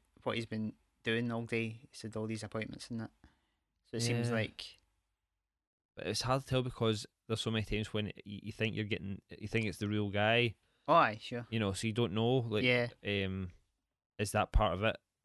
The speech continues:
Speaker 2: the whole thing?
Speaker 1: Mm. It just feels a bit more real than the way he interacts with any of the other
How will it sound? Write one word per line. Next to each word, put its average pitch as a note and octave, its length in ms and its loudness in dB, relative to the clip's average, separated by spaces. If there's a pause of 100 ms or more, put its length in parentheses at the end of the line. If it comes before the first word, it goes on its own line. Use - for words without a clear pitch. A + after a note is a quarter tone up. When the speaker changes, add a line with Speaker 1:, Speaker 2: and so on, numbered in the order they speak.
(160)
Speaker 2:
the G#2 80 -2
whole G2+ 100 -2
thing? A#2 360 0 (180)
Speaker 1:
Mm. A#2+ 140 -2 (360)
It B2+ 60 -10
just C3 160 0
feels C3 180 2
a A#2 60 -4
bit B2+ 140 2
more A#2+ 120 -2
real A#2+ 240 0
than A2+ 160 -2
the A2 80 -2
way A2 120 -2
he G#2+ 40 -2
interacts A2 480 -4
with G2+ 100 -6
any G#2+ 140 -4
of G#2+ 80 -4
the G#2 60 -2
other A#2 220 -6